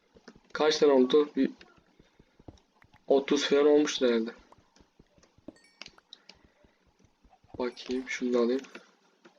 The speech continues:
Oo, yirmi yedi. Bize şimdilik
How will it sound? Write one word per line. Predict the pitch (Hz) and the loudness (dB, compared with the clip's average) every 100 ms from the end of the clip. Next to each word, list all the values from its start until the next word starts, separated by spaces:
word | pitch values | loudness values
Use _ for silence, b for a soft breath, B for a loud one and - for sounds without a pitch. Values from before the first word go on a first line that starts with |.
| - - | -16 -2
Oo, | 123 120 135 135 | 4 6 6 6
yirmi | 127 127 | 4 6
yedi. | 131 127 120 - - _ _ _ - - - - - _ _ _ - | 4 4 2 -2 -18 _ _ _ -20 -20 -18 -20 -20 _ _ _ -6
Bize | 135 135 | -2 0
şimdilik | 131 147 135 127 147 - | 0 0 2 2 0 -4